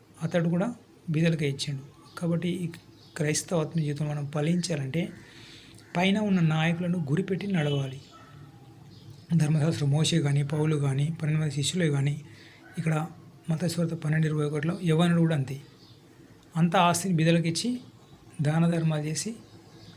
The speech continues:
క్రీస్తు సేవకు రావాలి, అంటే క్రీస్తు పరిచర్యకు రావాలి. మరి యేసు, మీరు చేస్తున్నది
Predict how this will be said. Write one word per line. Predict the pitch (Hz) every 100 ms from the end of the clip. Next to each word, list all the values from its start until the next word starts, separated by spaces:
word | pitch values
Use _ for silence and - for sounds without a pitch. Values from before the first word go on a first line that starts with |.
| -
క్రీస్తు | 180 196 - 220
సేవకు | - 170 156 147
రావాలి, | 175 147 131 143
అంటే | - - - 165
క్రీస్తు | 165 160 175 - 214 214
పరిచర్యకు | 147 143 175 165 170
రావాలి. | 165 139 131 - - - - - - - - - 175
మరి | 160
యేసు, | 165 185 - - 165
మీరు | 170 170 208 - 165
చేస్తున్నది | 165 - 175 170